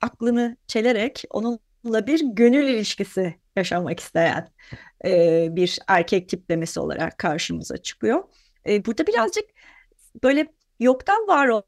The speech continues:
olan bir kadın karakterin, e, patriarka içerisinde erkeklerin dünyasında nasıl var olduğu ve her biriyle kurduğu farklı ilişkiler ve bu dönüştürdüğü ilişkileri de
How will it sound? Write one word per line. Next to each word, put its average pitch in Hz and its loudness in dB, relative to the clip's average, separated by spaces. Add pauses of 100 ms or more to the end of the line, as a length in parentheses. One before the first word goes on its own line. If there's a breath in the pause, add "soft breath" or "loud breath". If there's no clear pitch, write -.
(160)
olan 240 0
bir 262 0
kadın 247 -2
karakterin, 233 -2
e, 190 -6
patriarka 247 0
içerisinde 180 -2
erkeklerin 240 -2
dünyasında 226 0
nasıl 262 -4
var 214 2
olduğu 180 0
ve 254 0
her 330 -4
biriyle 277 -2
kurduğu 247 -6 (160)
farklı 247 -4
ilişkiler 208 -6
ve 247 -4
bu 233 -10
dönüştürdüğü 247 -4
ilişkileri 247 -4
de 240 -2